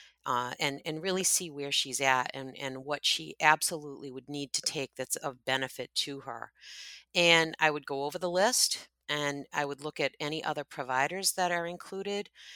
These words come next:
in the prescribing practice here and dis-, and possibly have to reach out to them to discuss the implications of the medications if you're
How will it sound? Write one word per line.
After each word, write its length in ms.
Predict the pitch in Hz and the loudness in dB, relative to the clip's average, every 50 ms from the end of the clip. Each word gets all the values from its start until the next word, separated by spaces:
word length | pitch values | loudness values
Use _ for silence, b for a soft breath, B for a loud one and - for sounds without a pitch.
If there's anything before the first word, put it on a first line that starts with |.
| B B B _ - | B B B _ -2
in 320 | 165 160 156 151 147 143 | 0 2 2 0 -2 -2
the 80 | 135 131 | -4 -6
prescribing 640 | - - 139 - - - 135 131 135 139 180 196 202 | -4 0 -2 -2 0 2 2 2 2 2 -2 -8 -6
practice 500 | - - 202 202 208 - - 208 - - | -2 2 2 2 2 0 -2 0 0 0
here 340 | - 220 214 214 214 208 - - | 0 -2 -4 -4 -4 -6 -4 -4
and 400 | - 156 151 147 143 143 143 139 | -2 0 2 2 0 0 -2 -2
dis-, 240 | - 147 - - - - | 4 6 6 6 6 4
and 240 | 165 151 147 - | -4 -4 -4 -4
possibly 460 | - - 165 156 160 - 165 151 160 147 | 2 4 4 6 6 4 2 0 -6 -2
have 180 | 147 160 156 - | -2 -2 -2 -2
to 100 | - 139 | -6 -10
reach 260 | 143 160 170 - - | -10 -8 -2 0 2
out 180 | 160 151 - - | 2 2 0 -2
to 120 | - - 131 | -6 -4 0
them 440 | 131 160 185 165 120 113 113 120 - B B B B B B B B B | 2 4 4 4 4 0 -2 -10 -18 B B B B B B B B B
to 120 | - - 180 | 0 0 0
discuss 500 | 147 160 151 - - - 170 160 - - | 4 6 8 8 8 10 8 6 6 6
the 140 | - 156 151 | 4 2 -4
implications 680 | 147 147 - - - - 165 160 165 - - 190 165 - | -4 -4 -8 -12 -8 -2 -2 0 0 0 -2 0 0 -2
of 100 | 156 147 | -2 -2
the 60 | 156 | -4
medications 800 | 151 147 147 143 143 - - 156 143 135 - - 143 139 135 - | -4 -2 -4 -4 -4 -4 -4 -4 -2 -2 -2 -4 -2 -2 -2 -2
if 200 | - 151 - - | -2 -4 -8 -10
you're 80 | 151 | -14